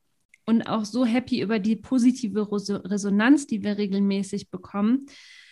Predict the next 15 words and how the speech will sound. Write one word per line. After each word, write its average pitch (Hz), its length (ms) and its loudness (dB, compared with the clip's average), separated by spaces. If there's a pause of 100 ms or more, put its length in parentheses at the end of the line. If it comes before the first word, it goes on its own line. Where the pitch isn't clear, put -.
(460)
Und 226 100 8
natürlich, 277 1000 6 (720)
äh, 214 80 -2
macht 233 300 0
es 247 160 -2
nat-, 220 240 0 (200)
noch 262 320 6
mal 254 180 6
mehr 226 320 8
Spaß, 208 640 0 (480)
dass 226 240 -2
wir 220 100 -2
nicht 262 420 2
gegen 220 280 0
eine 202 340 -2